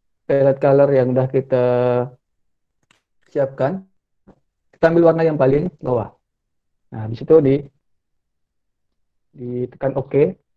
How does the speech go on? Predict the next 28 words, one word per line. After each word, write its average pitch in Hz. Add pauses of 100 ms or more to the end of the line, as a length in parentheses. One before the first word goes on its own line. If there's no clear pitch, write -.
(540)
atau 135
enter 139
juga 131
boleh. 113 (2500)
Nah, 117 (320)
dia 147
akan 156
otomatis, 147 (640)
eh, 131 (140)
langsung 143
berwarna 143
gini 143
ya. 120 (1300)
Nah, 113
langsung 147
ditekan 139
enter. 123 (320)
Nah, 139
kalau 165
misalkan 190
kawan-kawan, 175 (400)
eh, 151
pakai, - (160)
nanti 147
misalkan 147
pakai 143
lasso 147
tool, 156